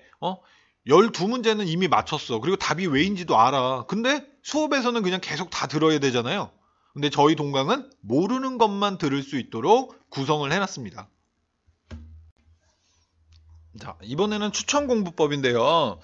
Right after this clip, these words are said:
함께 공부하라라고 제목을 두었습니다. 자, 저는 이제 미국에서 대학을 다니다 보니까 저한테 무언가를 이렇게 설명해 줄 수 있는, 어, 그런 사람이 주변에 있지는 않았어요. 그래서 언제나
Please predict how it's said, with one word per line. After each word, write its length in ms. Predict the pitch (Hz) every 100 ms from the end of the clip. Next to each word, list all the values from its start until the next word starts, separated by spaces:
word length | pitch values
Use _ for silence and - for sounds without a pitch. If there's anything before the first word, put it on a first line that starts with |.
| -
함께 460 | - 220 240 262 240
공부하라라고 1120 | 165 160 170 151 139 151 151 151 113 110 208
제목을 420 | 175 135 156 160
두었습니다. 800 | 135 127 127 120 107 107 139 87 _ _ - - -
자, 140 | 98
저는 640 | - 131 175 196 196 196
이제 200 | 160 131
미국에서 520 | 123 147 180 196 160 143
대학을 340 | 131 139 143
다니다 300 | 127 123 123
보니까 520 | 110 101 127 175 110 _ _ _ _ _ _ _ - _
저한테 720 | - 123 139 151 139 147 220 - _ -
무언가를 880 | 117 151 208 220 208 190 185 185 185 135
이렇게 200 | 120 147
설명해 520 | - 269 285 269 226
줄 100 | 165
수 160 | -
있는, 280 | 127 104 95 - _ -
어, 280 | 113 98 95
그런 280 | 160 220 233
사람이 340 | 233 220 202
주변에 560 | - 127 147 147 147 147
있지는 420 | 127 120 185 156
않았어요. 460 | 110 117 - 95
그래서 260 | 95 143 139
언제나 600 | 117 131 127 151 240